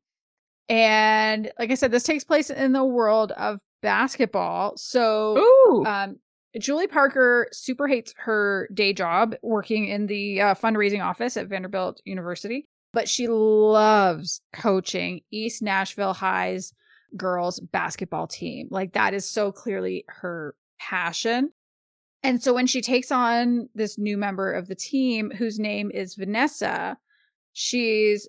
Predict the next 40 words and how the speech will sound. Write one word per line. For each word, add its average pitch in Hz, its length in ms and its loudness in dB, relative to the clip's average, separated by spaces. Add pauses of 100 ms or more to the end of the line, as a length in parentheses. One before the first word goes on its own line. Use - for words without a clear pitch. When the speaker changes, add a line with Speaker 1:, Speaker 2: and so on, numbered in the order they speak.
Speaker 1:
super, 262 920 -4
hang 220 140 -6
on, 202 140 -4
I'm 220 100 -2
gonna 294 140 2
cut 269 200 -4
myself 233 440 -2
off 180 340 -2
because 202 280 -2
I 214 120 -2
wanna 233 200 0
Speaker 2:
Okay. 311 80 2
Speaker 1:
read 359 100 -2
the 320 120 2
opening 214 380 -2
line 185 320 -6
to - 120 -8
you, 220 140 -4
'cause 254 160 0
this 247 140 -4
is 277 80 -4
when 320 200 4
Vanessa 226 460 -2
is 208 180 -4
actually 196 720 -2 (360)
introduced. 220 920 -2
And 220 260 0
I 226 160 4
just 247 600 0
think 220 480 -4 (680)
it's 208 280 -4
so 208 380 0
great. 185 360 -4
Or 233 120 4
it's, 233 120 0
like, 254 160 4
within 262 260 2
the 254 80 0
first 214 400 -4
paragraph, 202 720 -4